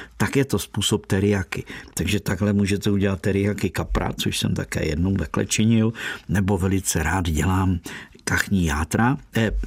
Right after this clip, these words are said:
no, kachní játra by také šly, ale chtěl jsem říct si kachní prsa,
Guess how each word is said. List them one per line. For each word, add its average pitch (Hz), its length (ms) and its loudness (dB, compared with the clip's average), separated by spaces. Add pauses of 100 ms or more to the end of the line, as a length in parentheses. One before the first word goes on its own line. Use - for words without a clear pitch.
no, 123 160 4
kachní 101 360 0
játra 95 280 2
by 90 120 0
také 131 340 0
šly, - 200 0
ale 85 360 -2 (100)
chtěl 98 260 -2
jsem 92 180 0
říct 87 140 -4
si - 100 -2
kachní 101 320 -2
prsa, - 480 -2